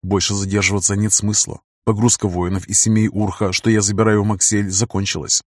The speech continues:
Все три судна готовы к отплытию. Ждали только меня с сыновьями и десятком воинов, неотступно следовавших за мной по пятам.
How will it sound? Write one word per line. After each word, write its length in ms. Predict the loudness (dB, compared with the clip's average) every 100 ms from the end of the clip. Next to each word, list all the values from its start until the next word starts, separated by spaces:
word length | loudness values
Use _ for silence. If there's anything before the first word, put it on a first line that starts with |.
| _
Все 240 | 2 4
три 180 | 4 2
судна 400 | 2 0 0 0
готовы 440 | 2 2 2 0 0
к 60 |
отплытию. 560 | 0 0 -4 -4 -14 -16 _
Ждали 360 | -4 2 4 4
только 260 | 0 0 2
меня 280 | 4 4
с 60 | 2
сыновьями 520 | 2 -2 -2 0 0
и 100 | -2
десятком 520 | 0 2 2 2 0
воинов, 480 | 0 -2 -6 -12 -12 0
неотступно 520 | 2 2 2 2 2
следовавших 640 | 2 2 0 -2 -2 -2
за 140 | 0 2
мной 180 | 2 0
по 100 | -2
пятам. 400 | -2 -2 -6